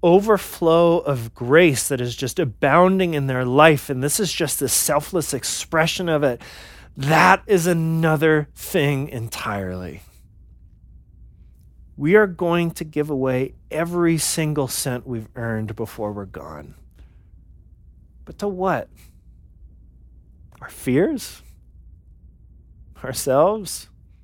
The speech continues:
God wants so much more for us than that. He wants us to see how safe and full we are in him.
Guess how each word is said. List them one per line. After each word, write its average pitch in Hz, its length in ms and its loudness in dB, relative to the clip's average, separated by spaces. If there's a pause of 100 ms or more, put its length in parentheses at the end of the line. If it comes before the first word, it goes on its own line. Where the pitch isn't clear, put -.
(1500)
God 196 240 2
wants 123 300 -6
so 151 460 -2
much 127 340 -8
more 120 240 -4
for 107 260 -6
us 101 240 -10
than 98 200 -14
that. 90 340 -18 (1080)
He - 100 -8
wants 165 400 -2
us 165 180 -6
to 131 80 -6
see 139 480 -4 (360)
how - 240 -10
safe - 720 0 (100)
and 113 220 -6
full 143 520 2
we 127 140 2
are 113 220 -2
in 110 80 -8
him. 110 440 -14